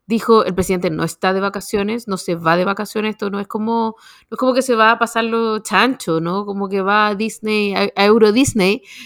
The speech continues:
eh, mientras en Chile pasan las cosas más horrorosas".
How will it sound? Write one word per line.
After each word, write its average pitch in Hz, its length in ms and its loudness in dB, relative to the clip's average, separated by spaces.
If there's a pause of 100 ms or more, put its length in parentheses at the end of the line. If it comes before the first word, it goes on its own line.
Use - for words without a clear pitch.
(160)
eh, 190 640 0 (500)
mientras 208 560 2
en 202 80 -2
Chile 220 300 0
pasan 220 240 -6
las 214 100 -8
cosas 214 220 -12
más 208 140 -2
horrorosas". 240 640 -4